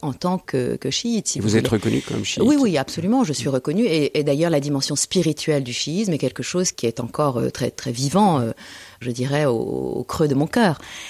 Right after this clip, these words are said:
Speaker 1: Mais, euh, non, enfin, la raison pour laquelle mon père a été inquiété, c'est plus des raisons politiques, parce que mon père avait, euh, justement, il avait fondé le festival de, il avait été l'un des fondateurs du festival, par exemple, du cinéma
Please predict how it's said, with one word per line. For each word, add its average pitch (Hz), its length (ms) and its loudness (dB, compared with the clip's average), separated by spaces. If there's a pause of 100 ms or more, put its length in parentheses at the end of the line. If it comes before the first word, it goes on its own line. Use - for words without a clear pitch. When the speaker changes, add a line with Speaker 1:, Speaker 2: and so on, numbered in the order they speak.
(220)
Speaker 1:
Mais, 196 600 4
euh, 135 320 4
non, 135 1120 2
enfin, 196 200 0
la 190 120 4
raison 190 220 2
pour 185 120 0
laquelle 165 280 2
mon 147 160 2
père 147 180 0
a 131 80 2
été 131 140 0
inquiété, 131 320 0
c'est - 120 -2
plus - 220 -6
des 135 80 2
raisons 127 220 -2
politiques, 175 500 0
parce - 140 -8
que - 100 -6
mon 123 100 -4
père 131 240 -6
avait, 123 460 -6
euh, - 140 -6
justement, 135 320 -2
il 143 140 2
avait 120 280 2 (240)
fondé 135 340 2
le 131 100 0
festival 123 520 -2
de, 110 280 -2 (360)
il 131 80 0
avait 127 100 4
été 131 120 -2
l'un 151 180 4
des 139 80 4
fondateurs 131 480 0
du 120 80 -6
festival, 123 460 -2
par 120 160 -4
exemple, 123 260 2
du 110 120 -2
cinéma 120 560 2